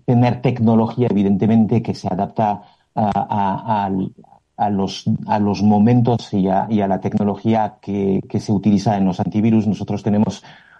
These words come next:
ah, pues, eh, un sistema y una tecnología que detecta, ah, sitios peligrosos. Cuando digo petri-, pe-, peligrosos, son pro-, potencialmente, ah,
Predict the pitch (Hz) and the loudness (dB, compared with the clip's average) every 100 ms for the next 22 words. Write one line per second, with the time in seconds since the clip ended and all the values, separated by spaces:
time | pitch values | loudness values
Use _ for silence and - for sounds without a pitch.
0 | - 104 101 - 98 - 98 110 110 101 | -2 0 0 -4 -8 -6 -2 -2 0 0
1 | 127 - - - - 113 110 101 104 104 | 2 0 -2 -2 0 2 4 2 2 0
2 | 101 123 113 113 - 101 95 98 104 120 | 0 0 0 0 -6 -6 -2 -2 -2 -4
3 | 117 101 98 _ _ _ - 104 95 98 | -2 -2 -4 _ _ _ -4 -2 -2 -2
4 | 120 120 113 107 - _ _ - 107 113 | -2 0 -2 -2 -10 _ _ -2 2 4
5 | 123 123 147 143 143 139 147 147 143 139 | 2 0 -2 -2 -2 0 0 -2 -2 -2
6 | 131 117 143 135 120 135 131 139 180 175 | -4 -2 -2 -2 -2 -2 0 0 -2 -2
7 | 120 98 87 87 101 104 110 - - - | 0 0 0 0 -2 2 0 -2 -10 -4
8 | 120 120 117 123 123 123 117 123 120 117 | -2 0 0 0 2 2 0 0 -2 -4
9 | - - - 101 98 98 95 92 92 92 | -12 -20 -6 -2 -2 0 0 0 0 0